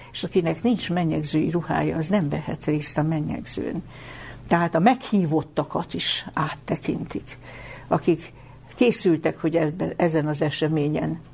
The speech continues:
ö, részt vegyenek. Ugye a Bibliában a ruha az mindig a jellemnek a szimbóluma, és azt mondja, megtekintik, hogy alkalmas-e az újjáteremtett föld örökségére,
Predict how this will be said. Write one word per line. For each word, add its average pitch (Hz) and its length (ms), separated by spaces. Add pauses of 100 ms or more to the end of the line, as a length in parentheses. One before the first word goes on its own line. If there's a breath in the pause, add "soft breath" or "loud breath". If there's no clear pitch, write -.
ö, 220 80 (540)
részt 156 340
vegyenek. 165 440 (440 loud breath)
Ugye 190 160
a - 20
Bibliában 180 560
a 156 60
ruha 180 380
az 165 220
mindig 170 400
a 156 260
jellemnek 160 720 (520 loud breath)
a 180 140 (220)
szimbóluma, 160 880 (460 loud breath)
és 170 220
azt 180 220
mondja, 160 260
megtekintik, 151 1000
hogy 151 320
alkalmas-e 147 920 (300 loud breath)
az 165 180
újjáteremtett 147 920
föld 151 380
örökségére, 165 920